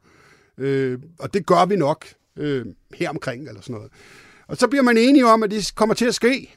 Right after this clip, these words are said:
øh, og det, det må aldrig ske, øh, før solopgang <laughs> og efter solopgang. Der er sådan nogle gyldne regler.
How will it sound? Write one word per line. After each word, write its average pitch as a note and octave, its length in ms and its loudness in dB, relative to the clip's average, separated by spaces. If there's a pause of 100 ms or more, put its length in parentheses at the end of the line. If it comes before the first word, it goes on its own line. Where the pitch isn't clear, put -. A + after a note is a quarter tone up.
øh, D#3+ 500 -2
og C3+ 120 -8
det, F3+ 220 -2
det F3 80 2
må F3+ 120 0
aldrig B3 280 2
ske, G#3+ 380 -6
øh, C#3+ 480 -2
før G#3 240 2
solopgang D#3+ 760 -4 (100)
<laughs> - 220 -20
og D3+ 100 -4
efter F3+ 240 0
solopgang. C#3+ 540 -4
Der F#3+ 60 0
er A3+ 100 2
sådan D3+ 80 -2
nogle D#3 120 0
gyldne E3+ 320 -4
regler. B2+ 220 -10